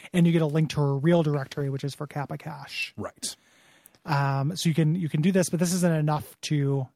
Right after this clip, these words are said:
Speaker 1: do the actual thing. Um,
Speaker 2: No.
Speaker 1: previous to this, we've seen a couple of people complaining about something, uh, this assistant program called Professor Helper,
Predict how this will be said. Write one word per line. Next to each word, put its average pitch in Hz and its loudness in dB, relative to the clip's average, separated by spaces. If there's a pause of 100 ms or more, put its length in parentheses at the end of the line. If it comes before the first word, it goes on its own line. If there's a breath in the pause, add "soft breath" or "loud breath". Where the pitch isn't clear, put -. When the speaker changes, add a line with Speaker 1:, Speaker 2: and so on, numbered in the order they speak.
(180)
Speaker 1:
do 143 2
the 143 0
actual 147 -8 (580)
thing. 160 -4 (300 loud breath)
Um, 147 2
Speaker 2:
No. 143 0
Speaker 1:
previous 240 4
to 202 0
this, 170 -2
we've 165 0
seen - 0
a 156 0
couple 156 0
of 143 -2
people 165 -2
complaining 190 2
about 147 -2
something, 147 0
uh, 139 -4
this 135 -4
assistant 208 0
program 156 2
called 143 -4
Professor 143 -4
Helper, 147 -8